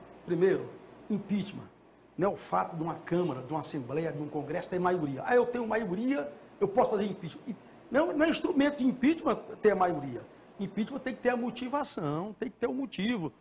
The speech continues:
porque são três poderes, executivo, legislativo e judiciário. Ah, o executivo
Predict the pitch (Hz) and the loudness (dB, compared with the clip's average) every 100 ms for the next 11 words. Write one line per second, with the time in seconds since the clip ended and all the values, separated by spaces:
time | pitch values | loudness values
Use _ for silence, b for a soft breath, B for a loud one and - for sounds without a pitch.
0 | b b - 185 247 - 262 240 285 - | b b -2 2 2 2 -2 2 0 0
1 | 320 175 190 185 127 - b b 156 131 | 0 4 6 4 -2 -18 b b -6 -2
2 | 165 - - - 220 294 302 349 b b | -2 -4 -10 -2 0 0 -2 -14 b b
3 | - 180 143 170 143 - 185 254 311 320 | -2 0 2 0 0 -2 0 2 0 -2
4 | - - 220 233 202 240 - 190 190 185 | -12 -6 -4 -2 -2 -2 2 2 4 2
5 | 131 - B B B 220 277 285 269 254 | -2 -10 B B B 0 2 2 0 -2
6 | 190 240 269 214 269 294 262 285 | 0 -2 -2 -2 2 4 2 0